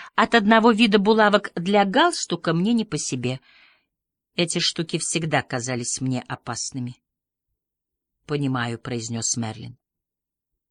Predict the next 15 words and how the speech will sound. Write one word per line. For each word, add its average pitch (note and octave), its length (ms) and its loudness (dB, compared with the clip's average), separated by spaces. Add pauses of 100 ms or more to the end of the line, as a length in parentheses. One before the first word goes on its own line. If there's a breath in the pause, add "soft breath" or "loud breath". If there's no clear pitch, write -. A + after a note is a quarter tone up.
(1000)
"Хотя C3+ 380 -4
скорее B2 460 -2
не A2+ 200 -4
понимаю. G2+ 580 -12 (1400)
Ничего C3 1040 -4
не F2+ 160 -14
понимаю". - 500 -12 (1080)
Она D#3 220 0
вздохнула. C3+ 640 -6 (680 soft breath)
"Не D3+ 240 -2
уверена, C#3+ 360 2
что C#3 220 -4
дело B2+ 240 -4
во B2+ 140 -2
мне. A2 280 -8